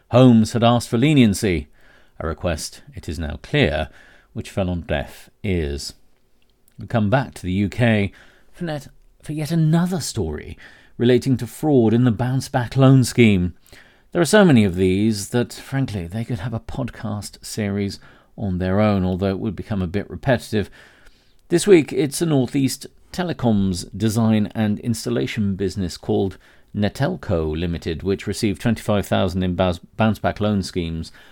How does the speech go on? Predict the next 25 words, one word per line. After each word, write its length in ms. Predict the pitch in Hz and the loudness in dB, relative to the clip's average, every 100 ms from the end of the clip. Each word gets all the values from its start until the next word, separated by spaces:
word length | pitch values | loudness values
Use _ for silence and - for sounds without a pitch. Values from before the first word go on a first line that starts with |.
| - | -8
only 280 | 110 107 101 | -2 0 0
to 100 | 104 | -4
file 580 | - - 127 120 110 - - _ | -8 -2 0 2 0 -2 -12 _
for 100 | - | -14
paperwork 800 | - - 277 95 87 78 - - _ _ | -8 -6 -6 -4 -4 -4 -6 -12 _ _
for 100 | 98 | -8
dissolution 540 | 92 - 110 151 - | -6 -4 -4 -4 -4
of 120 | 85 | -6
the 80 | 78 | -6
business 460 | 73 87 90 87 - - - - | -6 -4 -4 -6 -10 -20 -20 -12
the 100 | 104 | -8
day 360 | 101 95 101 - | -4 -4 -4 -6
after 300 | 87 87 - | -8 -8 -10
payments 480 | - 80 78 76 - | -10 -10 -10 -10 -8
were 100 | 87 | -8
received 460 | 87 - 85 82 | -6 -4 -4 -4
into 200 | 87 - | -8 -8
its 100 | - | -10
bank 280 | - 104 107 | -2 -2 -2
account. 480 | - 208 165 147 - - - - - - _ - _ | -4 -4 -4 -4 -14 -20 -20 -20 -20 -20 _ -20 _
Ben 200 | 101 90 | 0 2
Hamilton, 480 | 110 110 104 92 87 | 2 2 2 -2 -2
the 60 | |
company 300 | 95 95 85 | -2 -4 -4
director, 460 | 80 104 113 104 | 0 0 2 0